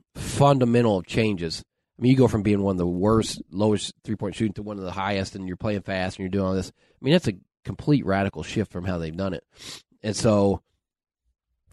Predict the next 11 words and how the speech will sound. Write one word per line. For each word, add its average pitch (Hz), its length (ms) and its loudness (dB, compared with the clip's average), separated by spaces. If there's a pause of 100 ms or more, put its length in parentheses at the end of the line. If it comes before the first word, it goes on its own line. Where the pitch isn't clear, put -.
(180)
you, 123 200 4 (100)
they 127 160 4
need 139 240 6
time 123 400 2
to 110 60 0
be 110 100 2
able 110 100 4
to 110 40 0
get 107 140 -2
their 98 100 -8
personnel, 110 760 -4